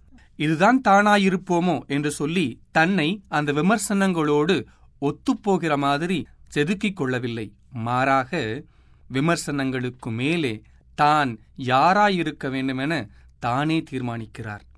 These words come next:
"உயர உயர பறந்தாலும் ஊர்க்குருவி பருந்தாகுமா?" என்றவர்களுக்கு தான் அதற்கும் மேலே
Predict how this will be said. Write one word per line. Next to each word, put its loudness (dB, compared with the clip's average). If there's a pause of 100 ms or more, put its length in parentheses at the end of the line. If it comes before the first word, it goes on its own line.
(460)
"உயர 2
உயர 0
பறந்தாலும் 0
ஊர்க்குருவி -2
பருந்தாகுமா?" -2
என்றவர்களுக்கு -8 (260)
தான் 2
அதற்கும் -2
மேலே 0